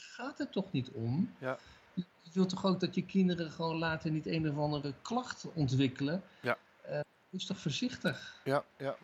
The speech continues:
Speaker 2: Nou, het is hetzelfde verhaal hier in Nederland. Dat, eh, er wordt, er wordt,
Speaker 1: Ja.
Speaker 2: er is een, eh, spoed, eh, advies gevraagd, nu van het O M T, eh, wat we
Speaker 1: Ja.
Speaker 2: moeten doen. En, eh,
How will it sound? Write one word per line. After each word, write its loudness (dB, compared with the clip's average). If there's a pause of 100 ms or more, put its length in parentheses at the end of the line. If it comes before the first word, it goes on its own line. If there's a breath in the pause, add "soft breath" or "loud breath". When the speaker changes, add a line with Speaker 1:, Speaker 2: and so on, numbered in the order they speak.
(160)
Speaker 2:
Nou, 2
het -6
is 0
hetzelfde 8
verhaal 8
hier 2
in -4
Nederland. 2
Dat, -4
eh, 4
er -2
wordt, 0
er 0
wordt, 0
Speaker 1:
Ja. -6 (220)
Speaker 2:
er -2
is -2
een, 2
eh, 4
spoed, 0
eh, 6
advies -4
gevraagd, -2 (440 loud breath)
nu 0
van 2
het -2
O 4
M 2
T, 2
eh, 2
wat 2
we 4
Speaker 1:
Ja. 6
Speaker 2:
moeten 2
doen. 4 (380)
En, -2
eh, 2